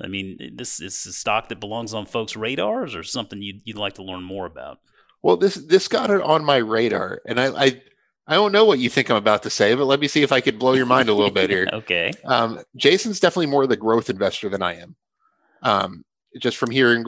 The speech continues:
Speaker 2: you know, his one to watches versus my one to watch each week.
Speaker 1: I think that's fair to say, yeah.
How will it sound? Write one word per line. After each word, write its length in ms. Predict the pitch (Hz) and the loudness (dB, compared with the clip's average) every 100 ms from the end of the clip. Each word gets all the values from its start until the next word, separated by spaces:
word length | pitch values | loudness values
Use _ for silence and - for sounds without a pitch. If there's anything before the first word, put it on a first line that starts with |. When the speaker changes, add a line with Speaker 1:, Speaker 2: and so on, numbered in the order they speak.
| - | -8
Speaker 2:
you 160 | 92 | 0
know, 80 | 101 | 0
his 220 | 101 123 | 2 0
one 180 | 113 117 | 0 -2
to 100 | 117 | 0
watches 360 | 113 113 - 95 | 2 2 2 -6
versus 240 | 98 - | -8 0
my 100 | 110 | 0
one 160 | 113 113 | 0 -2
to 100 | 113 | 2
watch 240 | 107 110 | 2 2
each 160 | 110 - | -2 -2
week. 300 | 107 107 - _ - | -2 -4 -8 _ -4
Speaker 1:
I 60 | 185 | -2
think 200 | 170 147 | 0 0
that's 180 | - - | 0 2
fair 180 | 123 92 | 0 0
to 80 | |
say, 300 | 78 - 82 | -2 -4 -2
yeah. 160 | 82 80 | -2 -4